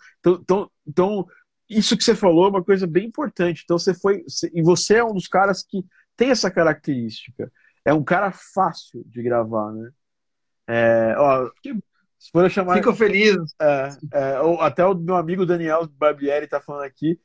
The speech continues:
Speaker 1: se for chamar esse músico pra stand-up comedy, mas nem pra stand-up
Speaker 2: Exato.
Speaker 1: comedy esse cara rola.
Speaker 2: Ah, né?
Speaker 1: É.
Speaker 2: Você chama, <laughs> chama pra stand-up.
Speaker 1: É, mas, é, mas eu acho que é uma característica muito importante do músico, si-, do side musician, ele ser simples, né?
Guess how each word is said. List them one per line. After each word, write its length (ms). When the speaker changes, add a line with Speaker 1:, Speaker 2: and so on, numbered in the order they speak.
Speaker 1:
se 120
for 120
chamar 320
esse 220
músico 340
pra 140
stand-up 580
comedy, 400
mas 160
nem 160
pra 140
stand-up 420
Speaker 2:
Exato. 180
Speaker 1:
comedy 260
esse 180
cara 220
rola. 380
Speaker 2:
Ah, 220
né? 220
Speaker 1:
É. 120
Speaker 2:
Você 180
chama, 320
<laughs> 200
chama 180
pra 120
stand-up. 500
Speaker 1:
É, 20
mas, 180
é, 120
mas 180
eu 60
acho 100
que 60
é 40
uma 80
característica 460
muito 280
importante 720
do 160
músico, 760
si-, 440
do 100
side 380
musician, 520
ele 100
ser 220
simples, 540
né? 240